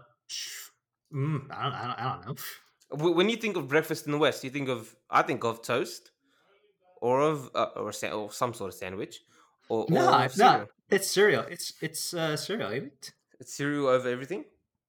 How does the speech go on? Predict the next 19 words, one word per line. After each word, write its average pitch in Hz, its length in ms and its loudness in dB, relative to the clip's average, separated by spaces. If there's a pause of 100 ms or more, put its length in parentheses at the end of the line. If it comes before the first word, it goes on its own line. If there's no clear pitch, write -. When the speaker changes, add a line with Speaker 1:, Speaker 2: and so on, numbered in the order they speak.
(800)
Speaker 1:
Uh, 143 180 8
at 139 80 6
least 165 120 2
in, 151 100 -4
at 147 100 0
least 190 140 2
in 135 60 -2
America, 107 400 -4
I 95 80 -10
would 101 160 -6
say. 104 240 -10 (500)
I, 143 80 6
I 165 220 6
would 202 100 10
Speaker 2:
Uh, 196 40 -4
Speaker 1:
say 185 240 2
that, 151 200 -2
like, 131 280 -2
uh, 127 240 -2